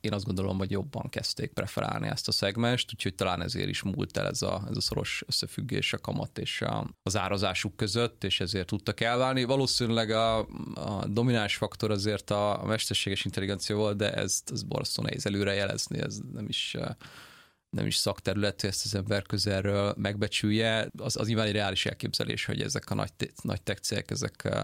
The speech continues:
élére tudtak állni minden ilyen típusú innovációs változásnak az elmúlt időszakban, és akkor valószínűleg ennek is ők lesznek a nyertesei, nekik van tőkéjük ahhoz, hogy akár kisebb startupokat ugye felkaroljanak, ahogy ez ugye történt a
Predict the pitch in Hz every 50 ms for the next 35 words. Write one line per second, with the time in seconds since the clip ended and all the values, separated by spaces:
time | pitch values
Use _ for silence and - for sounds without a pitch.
0 | - - - 104 92 95 92 90 - 98 - - 98 - 98 92 92 90 92 92
1 | 92 92 92 95 95 95 92 92 - - - - - - - 104 98 95 - 120
2 | - - - - - - - - - - - - - - - - 101 - - -
3 | 110 - 120 117 104 101 98 - - - 95 - - 98 107 107 104 - - -
4 | - - 101 - - - - - - 95 - - 95 - 87 - - 101 - -
5 | - - 95 107 110 - - 107 - - 104 95 98 95 - 98 - - 104 101
6 | - 95 90 - - 104 - - - 101 - - - - - - - - - -
7 | - 101 98 - - - - - - 107 110 - - - - - - - 104 -
8 | 113 113 - - - - - 113 107 - - 113 110 107 110 110 - - 113 -
9 | - - - - - 120 117 110 - - - - - - - - - - - 110
10 | 104